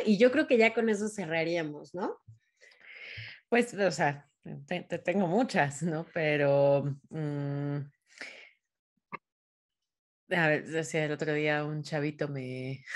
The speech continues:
Speaker 2: <laughs> me llamó, ¿no? A mitad de una crisis de ansiedad.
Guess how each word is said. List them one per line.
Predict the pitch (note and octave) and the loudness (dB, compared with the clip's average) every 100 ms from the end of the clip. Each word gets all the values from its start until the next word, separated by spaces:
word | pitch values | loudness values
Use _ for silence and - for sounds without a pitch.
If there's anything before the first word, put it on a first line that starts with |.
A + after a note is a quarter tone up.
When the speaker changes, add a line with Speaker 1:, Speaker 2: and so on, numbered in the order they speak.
| - | -6
Speaker 2:
<laughs> | E3+ C3+ D3+ - - - - - _ - | -4 -4 -6 -10 -16 -18 -18 -20 _ 0
me | F#3+ E3+ | 2 6
llamó, | E3 D#3+ E3 D#3+ D#3+ | 6 6 4 2 0
¿no? | D3 D3 | -8 -8
A | |
mitad | D#3+ D3 D3+ | -6 -2 -2
de | D3+ | -2
una | D3 | -6
crisis | C#3+ D3 C#3+ C#3+ | -6 -6 -6 -4
de | C#3 | -4
ansiedad. | C#3 D3 C#3 C#3 | -4 -2 -2 -2